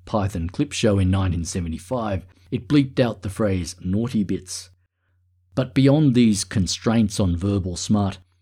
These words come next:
the Monty Python team was miraculously free to inflict deeper offence.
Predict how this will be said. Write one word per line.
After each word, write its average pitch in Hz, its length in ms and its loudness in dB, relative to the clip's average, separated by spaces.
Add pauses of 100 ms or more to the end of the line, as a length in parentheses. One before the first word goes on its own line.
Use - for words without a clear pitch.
(120)
the 117 120 2
Monty 123 260 6
Python 110 420 0
team 104 280 2
was 92 240 -4 (180)
miraculously 104 920 0
free 120 500 0
to 95 180 -2
inflict 95 540 -6
deeper 104 440 0
offence. 98 680 -8